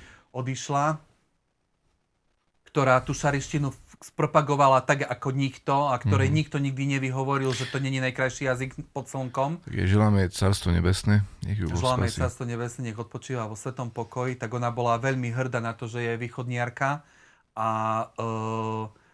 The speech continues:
Speaker 1: vlastne aj v tom filme, ktorý museli zo začiatku dávať s titulkami v Bratislave, lebo nerozumeli
Speaker 2: Mm.
Speaker 1: tam. Ako tak, e, ja som hrdý na šarištinu, ja som, ja milujem ten, toto narečie a určite sa za ňo nehambím a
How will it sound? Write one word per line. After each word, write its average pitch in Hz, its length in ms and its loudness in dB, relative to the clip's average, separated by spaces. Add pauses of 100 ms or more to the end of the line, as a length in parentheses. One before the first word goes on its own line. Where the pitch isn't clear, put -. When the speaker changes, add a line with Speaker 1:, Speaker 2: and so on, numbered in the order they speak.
(140)
Speaker 1:
vlastne 120 320 -4
aj 110 80 -4
v - 60 -20
tom 127 140 -6
filme, 151 260 0
ktorý 127 280 -2
museli 127 360 -2
zo 120 240 -4
začiatku 123 400 -2
dávať 123 280 0
s - 100 -14
titulkami 123 420 -4
v 123 80 -6
Bratislave, 127 540 -2
lebo 113 180 -4
nerozumeli 123 600 -2 (180)
Speaker 2:
Mm. 98 160 4
Speaker 1:
tam. 120 220 2 (680)
Ako 120 300 -4
tak, 120 340 -4
e, 123 80 -4 (520)
ja 147 180 4
som 165 180 -2
hrdý 131 260 0
na 104 120 -4
šarištinu, 107 640 -8
ja 120 120 -2
som, 120 320 -4
ja 123 180 -2
milujem 104 680 -4 (100)
ten, 107 180 -8
toto 113 300 -4
narečie 113 560 -2
a 104 320 2
určite 107 320 -8
sa - 120 -14
za 113 100 -4
ňo 113 120 -6
nehambím 123 580 -4
a 104 220 -2